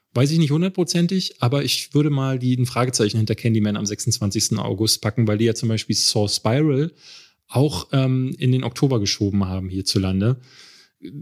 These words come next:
Aber in-, ich fand den Trailer nicht in-, nicht uninteressant, muss ich, muss ich ganz ehrlich sagen. Den ersten Candyman hab ich in den neunzigern total gerne geguckt mit Tony Todd. Da ist er ein Kultfig-,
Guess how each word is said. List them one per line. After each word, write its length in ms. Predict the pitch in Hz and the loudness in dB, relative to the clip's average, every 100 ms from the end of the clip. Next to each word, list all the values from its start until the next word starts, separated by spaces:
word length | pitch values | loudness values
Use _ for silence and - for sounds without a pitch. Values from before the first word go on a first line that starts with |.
| - - - | -14 -16 -6
Aber 280 | 135 139 151 | 0 2 2
in-, 160 | 143 135 | 0 0
ich 160 | - 147 | -2 0
fand 160 | 165 196 | 2 2
den 80 | |
Trailer 220 | - 165 190 | 2 2 2
nicht 140 | 180 | 0
in-, 200 | 185 180 | -2 0
nicht 200 | 165 170 | 0 0
uninteressant, 840 | 165 175 - - 101 101 - - _ - | 2 0 2 0 0 -2 -2 -6 _ -2
muss 220 | 127 117 | 0 0
ich, 280 | 120 - - | -2 -6 -4
muss 260 | 139 120 - | 0 0 -2
ich 80 | |
ganz 140 | - 110 | -4 0
ehrlich 180 | 123 110 | 0 0
sagen. 160 | 107 | 0
Den 100 | 113 | -2
ersten 340 | - 156 156 160 | 0 0 0 0
Candyman 680 | 156 156 151 143 147 147 - _ _ _ _ _ _ - | 2 2 2 0 0 -2 -8 _ _ _ _ _ _ 0
hab 140 | 135 | 0
ich 100 | 135 | 2
in 60 | 135 | 2
den 100 | 127 | 2
neunzigern 420 | 170 190 170 151 | 0 0 0 -2
total 320 | 143 147 151 | -2 0 0
gerne 280 | 143 139 135 | 0 0 2
geguckt 420 | 131 - 185 - | 0 0 -4 0
mit 140 | 123 | 0
Tony 280 | - 139 135 | 2 2 2
Todd. 340 | 127 170 170 - | -2 -4 -2 0
Da 120 | 127 | 0
ist 160 | 123 - | 2 2
er 120 | 120 | 0
ein 200 | 120 120 | 0 -4
Kultfig-, 600 | - 151 156 - 139 147 | 0 0 0 -6 -8 -10